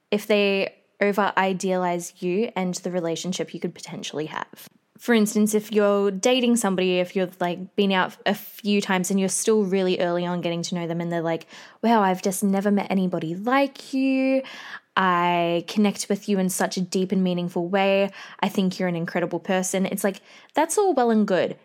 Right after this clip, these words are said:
And that's not to say you aren't an incredible person. However, if you're really just getting to know this person, then they don't really know you on a deep enough level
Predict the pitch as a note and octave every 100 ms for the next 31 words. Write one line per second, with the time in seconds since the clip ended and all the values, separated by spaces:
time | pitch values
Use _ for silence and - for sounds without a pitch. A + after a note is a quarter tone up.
0 | _ - C#4 F4 F#4+ D#4 D#4+ D4 B3 A#3+
1 | - F#3 G3 G3 F#3+ F3+ F#3 E3+ E3+ E3
2 | F#3 E3 D3+ D#3+ G#3 A3 G#3 G3+ A#3 A#3
3 | B3 A3+ G#3+ A3 C4+ E4+ A#3 G3+ F#3+ -
4 | F#3+ F#3 F3+ E3 E3 F3 - D#3 - -
5 | F3+ - - B3 A3+ A3+ A3+ A3+ A3+ D4+
6 | E4 E4+ C#4+ G#3 F3 F3 F3 F3+ - F3+
7 | F3+ F3 F3 F3 G3+ F#3+ - E3+ F3 D#3
8 | D#3+ - - A3